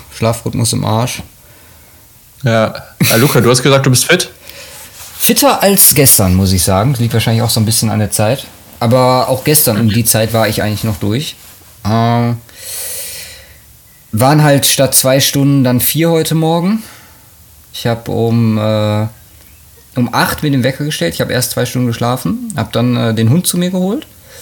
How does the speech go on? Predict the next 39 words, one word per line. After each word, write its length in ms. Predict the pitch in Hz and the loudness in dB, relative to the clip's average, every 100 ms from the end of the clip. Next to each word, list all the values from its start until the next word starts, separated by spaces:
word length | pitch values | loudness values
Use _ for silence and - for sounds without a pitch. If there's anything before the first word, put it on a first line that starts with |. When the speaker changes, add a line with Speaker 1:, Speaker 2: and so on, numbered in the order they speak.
| - - - - - | -14 -16 -20 -16 -6
Speaker 1:
äh, 140 | 110 | -4
den 120 | 110 117 | -2 -2
abgeholt 560 | 135 156 175 240 - | -2 -4 -4 -4 -4
und 240 | 131 135 135 | -2 0 0
dann, 480 | 143 160 170 180 - | 0 0 0 -2 -2
ähm, 680 | 151 165 170 175 185 208 - - - - | -2 -2 0 0 0 -2 -8 -20 -20 -6
ja, 360 | 131 185 135 87 - - - 131 | 0 0 0 -4 -10 -20 -8 -2
hab 100 | 127 | 0
ich 80 | |
noch 140 | 160 175 | 0 -2
mal 100 | 95 | -4
zwei 200 | - 101 | -4 -2
Stunden 200 | 101 98 | 0 0
geschlafen 500 | 98 98 101 160 208 - - - - - - - | 0 -2 -2 -4 -8 -12 -18 -18 -20 -20 -20 -6
und, 280 | 123 135 131 | -2 -2 -2
äh, 100 | 131 | -4
das 160 | 139 | -4
hat 140 | 139 - | -4 -6
gut 160 | 76 | -10
getan 320 | - 87 - - - | -6 -6 -6 -10 -10
an 120 | - 87 | -4 -4
der 100 | 90 | -4
Stelle. 280 | 98 85 - - - - - - - - - - - - - - - - | -8 -10 -10 -16 -20 -20 -20 -20 -20 -20 -20 -20 -18 -18 -18 -20 -6 0
Leider 200 | 135 165 | 2 2
konnte 260 | 175 151 | 2 2
ich, 220 | 143 - | 0 -2
äh, 60 | 127 | 0
hab 120 | 127 | 0
ich 60 | 120 | -2
ja 80 | 113 | -2
gerade 200 | 113 113 | -2 0
gesagt, 220 | 110 113 | -2 -2
konnte 180 | 117 110 | -2 0
ich 80 | |
nicht 220 | 120 120 113 | -2 -2 -2
die, 220 | 107 104 | -2 -2
äh, 340 | 101 101 101 | -2 -2 -2
Bill 140 | 101 104 | -2 0
Belichick 520 | 110 110 - 107 | 0 -2 -4 -8